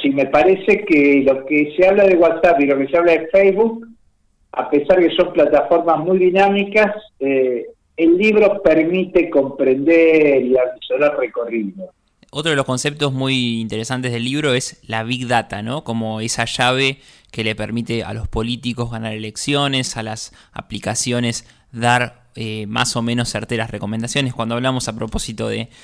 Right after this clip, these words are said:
Speaker 2: de tu otro libro, Vidas Mediáticas, eh, vos me decías, "En el algoritmo de YouTube no la pifia tanto conmigo como sí el de Netflix. El de YouTube encontró un gusto muy parecido al que yo verdaderamente tengo, ¿no? Me recomienda cosas mejores". Y es muy interesante cuando en este libro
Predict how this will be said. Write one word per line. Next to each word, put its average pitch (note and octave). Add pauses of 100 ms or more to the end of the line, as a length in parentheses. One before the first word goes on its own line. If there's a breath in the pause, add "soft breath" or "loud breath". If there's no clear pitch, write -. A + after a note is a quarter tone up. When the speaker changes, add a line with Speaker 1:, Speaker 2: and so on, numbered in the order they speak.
(160 soft breath)
Speaker 2:
de G2+
tu A2+
otro A#2+
libro, A#2+
Vidas A#2
Mediáticas, B2 (320 soft breath)
eh, A2
vos A#2+
me A#2+
decías, A2
"En A2+
el A2
algoritmo B2+
de B2+
YouTube C3+
no C#3+
la C3+
pifia C3+
tanto C3
conmigo C3+
como A2+
sí -
el B2
de A#2
Netflix. G#2+
El A2
de A2+
YouTube C#3+
encontró B2+ (420 soft breath)
un B2
gusto C3+
muy C3
parecido C3
al A2+
que A2+
yo A#2
verdaderamente A2+
tengo, G#2+
¿no? A2
Me A#2
recomienda A#2+
cosas A#2
mejores". A2+ (340 soft breath)
Y A#2
es C3
muy D3
interesante D#3
cuando A2+
en A2+
este A#2+
libro B2